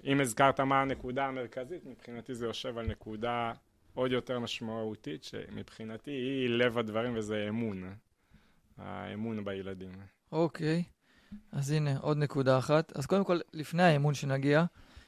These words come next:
Speaker 2: כי אני רוצה לצלול, זה מבחינתי מילת מפתח כמעט, אה, איך, איך משחררים? בתור הורה, בתור
Speaker 1: וואו.
Speaker 2: הורים? אה,
Speaker 1: <laughs>
Speaker 2: או, אתה יודע מה? זה משהו באמת גדול. מה, איזה צעד או איזה שינוי בדפוס חשיבה אני צריך לעשות כדי להיות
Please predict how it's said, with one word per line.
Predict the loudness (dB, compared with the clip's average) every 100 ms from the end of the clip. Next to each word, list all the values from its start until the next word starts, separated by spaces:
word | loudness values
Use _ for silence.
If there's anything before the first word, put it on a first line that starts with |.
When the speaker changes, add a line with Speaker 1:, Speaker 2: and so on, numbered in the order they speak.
| _
Speaker 2:
כי | -4
אני | 0 2
רוצה | 2 2
לצלול, | 2 2 4 4
זה | 0 -4
מבחינתי | -6 -10 -6 -2
מילת | -2 -2
מפתח | -4 0 0 0
כמעט, | -8 -6 -8 _ _ _ _ _ _ _ _ _ _ -10
אה, | -6 -4 0 0 -2
איך, | 0 0 0
איך | -2 0
משחררים? | -2 0 2 2 2 -2 -10 _ -12
בתור | 0 2 4
הורה, | 4 4 4 2 -6 -6
בתור | 0
Speaker 1:
וואו. | 2
Speaker 2:
הורים? | 6 6 4 -4 -12 -8
אה, | -8 -8 -14 -20 -6 -4
Speaker 1:
<laughs> | -4 4
Speaker 2:
או, | 6 6
אתה | 4
יודע | 6 6
מה? | 8 6 6
זה | 2
משהו | 4 4 4
באמת | 2 6
גדול. | 6 6 4 -4 _ -10
מה, | 4 4 4
איזה | 2 2 4
צעד | 8 10 10 8 4
או | 4 4
איזה | 4 4 4 4 -2 _ -12
שינוי | -8 -2 2
בדפוס | 2 2 0
חשיבה | 0 0 4 4
אני | 2
צריך | -2 2
לעשות | 2 2 -2
כדי | 0 2 4
להיות | 8 8